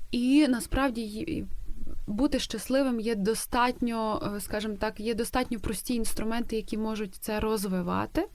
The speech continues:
Наприклад, е, пробувати помічати речі, за які ми можемо подякувати, виявляється, є дуже властивим для щасливих людей.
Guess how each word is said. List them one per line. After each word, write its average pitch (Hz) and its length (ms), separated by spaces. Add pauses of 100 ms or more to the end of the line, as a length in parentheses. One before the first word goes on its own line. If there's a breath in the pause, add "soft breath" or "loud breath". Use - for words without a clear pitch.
(120)
Наприклад, 214 760 (480 loud breath)
е, 220 280 (200)
пробувати 214 1000
помічати 220 480
речі, 220 280
за 196 120
які 202 200
ми 202 60
можемо 196 380
подякувати, 208 920 (360 loud breath)
виявляється, 220 540
є 196 220
дуже 208 380
властивим 190 580
для 180 160
щасливих 185 680
людей. 180 400